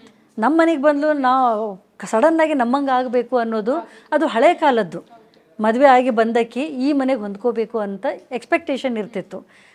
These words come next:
ಆದ್ರೆ ಇವತ್ತಿನ ಹುಡುಗಿಯರಿಗೆ ಅದು ಯಾಕೆ, ಯಾಕೆ ಆಗ್ಬೇಕು ನಾನು ಅಂತ ಕೇಳ್ತಾರೆ. ನೀನು ದುಡ್ಡಿನ ಸಲುವಾಗಿ ನನ್ನನ್ನು ಮದುವೆ ಆಗಿದ್ದಿ, ನಾನು ಯಾಕೆ ಬದಲಾಗ್ಲಿ? ಆ ಡೈಲಾಗು ಬರ್ತಾವಲ್ಲಿ. ಹಂಗಿದ್ದಾಗ ಸಹಜವಾಗಿ ಅವನು ಮಾಡೋದು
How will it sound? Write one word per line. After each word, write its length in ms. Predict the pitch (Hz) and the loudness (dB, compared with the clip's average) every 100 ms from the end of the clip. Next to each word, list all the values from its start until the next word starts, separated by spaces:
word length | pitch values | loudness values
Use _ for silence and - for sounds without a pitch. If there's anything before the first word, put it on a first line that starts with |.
| _ | _
ಆದ್ರೆ 240 | 339 349 339 | -2 0 0
ಇವತ್ತಿನ 360 | 339 339 339 | -2 -4 -4
ಹುಡುಗಿಯರಿಗೆ 520 | 285 254 233 214 196 277 | -4 -4 -4 -4 -4 -4
ಅದು 200 | 311 285 | -4 -2
ಯಾಕೆ, 260 | 311 269 | -2 0
ಯಾಕೆ 260 | 269 277 262 | -2 -2 -2
ಆಗ್ಬೇಕು 320 | 196 190 185 | -2 -4 -8
ನಾನು 300 | 170 165 202 - - - | -10 -10 -14 -18 -20 -10
ಅಂತ 140 | 233 311 | -6 -4
ಕೇಳ್ತಾರೆ. 520 | 247 190 180 160 156 _ _ _ - | -2 -4 -6 -16 -20 _ _ _ -4
ನೀನು 500 | 233 294 359 349 247 | 0 2 0 -2 -2
ದುಡ್ಡಿನ 260 | 262 294 | -2 -4
ಸಲುವಾಗಿ 380 | 294 269 277 294 | -2 0 2 2
ನನ್ನನ್ನು 320 | 269 240 233 | 0 0 0
ಮದುವೆ 220 | 220 190 196 | -2 0 -2
ಆಗಿದ್ದಿ, 640 | 165 160 175 285 - _ - | -2 -6 -8 -8 -12 _ -4
ನಾನು 200 | 233 339 | -2 -2
ಯಾಕೆ 180 | 294 214 | -4 -6
ಬದಲಾಗ್ಲಿ? 560 | 180 175 156 165 175 _ _ _ 277 | -6 -8 -10 -14 -18 _ _ _ 4
ಆ 260 | 294 311 | 6 4
ಡೈಲಾಗು 440 | 262 254 262 277 294 | 4 4 4 2 -2
ಬರ್ತಾವಲ್ಲಿ. 580 | 208 170 180 160 165 175 _ _ _ _ | -6 -6 -6 -8 -14 -18 _ _ _ _
ಹಂಗಿದ್ದಾಗ 480 | 302 349 320 330 339 | -2 0 0 0 0
ಸಹಜವಾಗಿ 500 | 320 320 330 302 285 | 0 -2 0 0 0
ಅವನು 280 | 311 277 277 | 0 0 -2
ಮಾಡೋದು 580 | 240 226 233 226 302 | -2 -2 -2 -2 -6